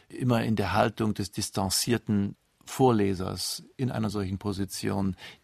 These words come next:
Diese Haltung ist hier nicht die geforderte. Andererseits hat natürlich auch Musil einige Dialoge in wörtlicher Rede im Buch stehen. Da wird plötzlich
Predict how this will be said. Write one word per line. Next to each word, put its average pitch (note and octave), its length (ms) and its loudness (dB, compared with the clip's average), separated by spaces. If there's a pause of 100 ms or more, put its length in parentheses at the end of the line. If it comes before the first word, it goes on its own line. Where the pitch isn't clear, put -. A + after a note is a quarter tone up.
(360)
Diese C3 260 2
Haltung G#2+ 380 0
ist - 260 -4
hier G#2 420 -2 (280)
nicht B2+ 260 -2
die G#2+ 100 0
geforderte. G#2 680 0 (1080)
Andererseits A#2+ 920 4
hat - 160 -4
natürlich A#2 420 -2
auch G2+ 100 -6
Musil A2 640 2 (460)
einige A2 560 2 (100)
Dialoge A2 1000 4
in A2 160 2
wörtlicher G#2+ 400 0
Rede G#2 480 0 (120)
im A2 180 -2
Buch A#2 240 -4
stehen. A#2 380 0 (420)
Da A2 140 4
wird B2+ 160 2
plötzlich - 640 -6